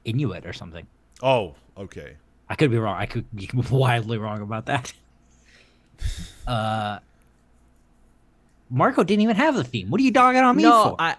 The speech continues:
Speaker 3: I, I started one. It was gonna be, like, these are, these are all American, like, this is America sort of situation, and then I, it quickly fell apart, and I'm just like, "I'm gonna pick, uh,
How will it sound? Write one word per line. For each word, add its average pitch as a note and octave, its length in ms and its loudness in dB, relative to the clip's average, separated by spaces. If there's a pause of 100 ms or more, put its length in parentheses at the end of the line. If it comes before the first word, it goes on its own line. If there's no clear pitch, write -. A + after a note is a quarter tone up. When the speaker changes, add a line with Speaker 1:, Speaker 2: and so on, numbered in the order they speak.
Speaker 3:
I, F#3+ 300 0
I G3 40 2
started F#3 440 4
one. A3 240 2
It F3 60 2
was E3 120 4
gonna E3 140 2
be, D#3 300 2
like, B2+ 260 0
these C3+ 240 0
are, B2+ 180 4
these A#2+ 200 -2
are B2+ 60 4
all A#2+ 200 6
American, A2+ 840 0
like, G#2+ 140 -2
this A2 200 -4
is A2 80 -6
America G#2+ 380 -2
sort A2 180 -4
of G#2+ 80 -4
situation, A2+ 600 -2 (140)
and G#2+ 120 -2
then G#2+ 180 -2
I, G#2+ 300 -2 (120)
it B2+ 160 0
quickly C3 320 0
fell A2+ 180 2
apart, G#2+ 420 2 (240)
and A2 180 0
I'm A2 120 -2
just G#2+ 100 -6
like, G#2+ 120 -2
"I'm A2 360 0 (120)
gonna G#2+ 180 -2
pick, - 440 -4 (380)
uh, G2 500 0